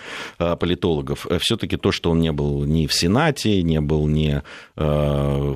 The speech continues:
в-, не руководил там, да, штатом и так далее,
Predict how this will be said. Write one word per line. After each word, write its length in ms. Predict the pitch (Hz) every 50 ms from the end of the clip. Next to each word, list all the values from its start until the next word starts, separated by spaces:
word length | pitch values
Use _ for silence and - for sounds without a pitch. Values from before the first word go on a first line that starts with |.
| 65 -
в-, 440 | 64 69 71 67 69 64 60 64 - - - - - -
не 340 | - 53 50 65 78 82 82
руководил 800 | 85 85 - - 90 92 92 87 80 90 90 90 82 78 76 69 -
там, 220 | - 73 67 69 69
да, 360 | 80 87 87 82 78 69 65 64 - - 50
штатом 720 | - - - - 123 143 143 - - 104 90 85 80 73
и 60 | 73
так 220 | 71 - 78 80 85
далее, 400 | 101 110 113 104 82 78 76